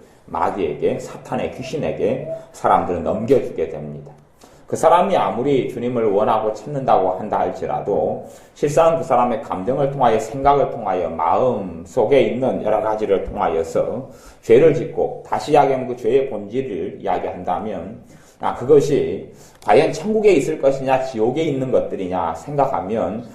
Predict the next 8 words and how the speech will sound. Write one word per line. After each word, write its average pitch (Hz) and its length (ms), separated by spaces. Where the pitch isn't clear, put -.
무엇이 143 480
죄인 104 340
줄은 104 400
쉽게 - 380
우리가 87 360
분별할 101 380
수가 - 260
있습니다. 90 520